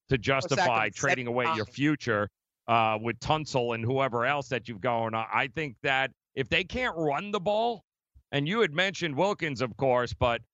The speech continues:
Speaker 1: you know, what about Hyde and, uh, and some of the guys here on the, uh, on the Houston side? They are, it looks like Fuller is out for Houston here tonight, so it's really Hopkins or bust. Is that what we're looking at?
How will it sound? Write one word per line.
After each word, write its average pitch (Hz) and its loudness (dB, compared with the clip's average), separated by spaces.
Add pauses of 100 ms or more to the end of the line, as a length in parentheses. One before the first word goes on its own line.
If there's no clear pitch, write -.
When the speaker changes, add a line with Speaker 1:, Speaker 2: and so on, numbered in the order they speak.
(240)
Speaker 1:
you 156 -4
know, 156 6
what 170 2
about 190 2
Hyde 156 0
and, 113 -2
uh, 113 4
and 120 -2
some 143 0
of - -2
the 131 0
guys 135 2
here 135 0
on 120 -4
the, 117 -2
uh, 113 2
on 117 0
the 117 -2
Houston 143 -2
side? 127 0
They 131 0
are, 175 2 (560)
it 135 2
looks 170 0
like 165 2
Fuller 196 0
is 123 -4 (140)
out 180 2
for 208 0
Houston 208 -2
here 208 0
tonight, 208 0
so 170 4
it's 139 -2
really 175 2
Hopkins 165 -2
or 165 2
bust. 156 0
Is 139 -2
that 156 2
what 165 2
we're 156 0
looking 170 0
at? 202 0